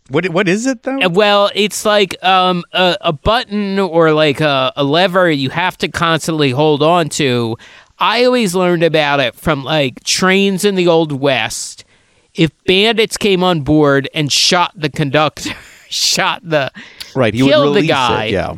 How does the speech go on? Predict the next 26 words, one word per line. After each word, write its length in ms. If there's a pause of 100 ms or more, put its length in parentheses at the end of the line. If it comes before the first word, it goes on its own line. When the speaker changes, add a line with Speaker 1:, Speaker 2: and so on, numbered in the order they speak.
(160)
Speaker 2:
they 120
Speaker 1:
Oh. 40
Speaker 2:
would 180
release 480
it 120
and 100
the 80
train 420
would 160
stop 460
so 180
that 240
Speaker 1:
Okay. 20
Speaker 2:
it 60
wouldn't 220
be 180
out 140
of 80
control. 600 (280)
So 260
there 220
was 340
a 140
dead 400
man 300
switch 680